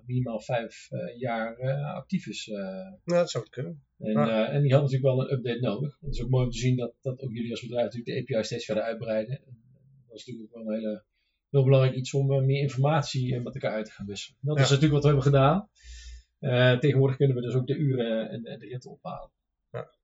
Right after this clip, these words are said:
Speaker 1: En, eh, dat is weer handig voor je, je facturatie of verloning. Want, want die informatie die komt bij ons in onze timesheet, eh, module uit. En, eh, dan kun je de, bijvoorbeeld direct de routes die je vanuit Tracking hebt toewijzen aan een werkbron. Dus je hebt altijd de echte uren en de kilometers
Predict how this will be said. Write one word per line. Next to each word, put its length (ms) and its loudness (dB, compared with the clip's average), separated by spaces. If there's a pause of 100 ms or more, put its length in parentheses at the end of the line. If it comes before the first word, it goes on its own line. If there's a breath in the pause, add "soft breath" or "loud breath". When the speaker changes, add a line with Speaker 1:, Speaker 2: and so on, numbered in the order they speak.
(300)
Speaker 1:
En, 320 -8
eh, 440 -8
dat 160 -10
is 60 -8
weer 100 -2
handig 280 -4
voor 180 -4
je, 160 -4
je 140 -8
facturatie 560 -4
of 60 -6
verloning. 500 0
Want, 200 -10
want 140 -12
die 100 -8
informatie 420 -4
die 100 -10
komt 120 -4
bij 100 -6
ons 140 -10
in 60 -8
onze 320 -12
timesheet, 580 0
eh, 200 -2 (600)
module 340 8
uit. 420 2 (160)
En, 320 -6
eh, 340 2
dan 120 -6
kun 140 -6
je 100 -4
de, 60 -6
bijvoorbeeld 320 -12
direct 260 0
de 60 -2
routes 360 -2
die 100 -4
je 60 -4
vanuit 200 -8
Tracking 320 -6
hebt 240 -8
toewijzen 440 2
aan 60 -6
een 60 -4
werkbron. 560 -6
Dus 200 -10
je 80 -4
hebt 340 -6
altijd 440 -2
de 80 -10
echte 340 -6
uren 320 -4
en 60 -8
de 80 -10
kilometers 680 -8